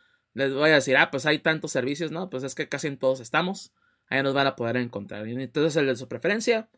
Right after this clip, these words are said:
ahí nos apoyan, ¿verdad? Por ejemplo, en Spotify, si nos escuchan por ahí, pues una reseña de cinco estrellas, la verdad, nos ayudaría mucho, al igual como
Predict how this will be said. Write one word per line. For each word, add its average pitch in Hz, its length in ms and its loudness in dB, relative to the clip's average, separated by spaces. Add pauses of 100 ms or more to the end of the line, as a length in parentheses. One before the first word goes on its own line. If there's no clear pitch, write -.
(360)
ahí 143 120 2
nos 143 160 -2
apoyan, 107 360 -4
¿verdad? 151 200 4
Por 135 100 0
ejemplo, 160 500 2
en 123 100 -8
Spotify, 214 560 2
si 175 120 -4
nos 123 140 -6
escuchan - 280 -10
por 131 140 -2
ahí, 214 300 0 (420)
pues 143 180 -4
una 180 160 4
reseña 165 360 2
de 151 120 4
cinco 147 220 -4
estrellas, 156 340 2
la 131 80 0
verdad, 120 200 -4
nos 143 180 -10
ayudaría 117 340 -6
mucho, 175 400 0
al 151 160 6
igual 139 240 2
como 143 340 -4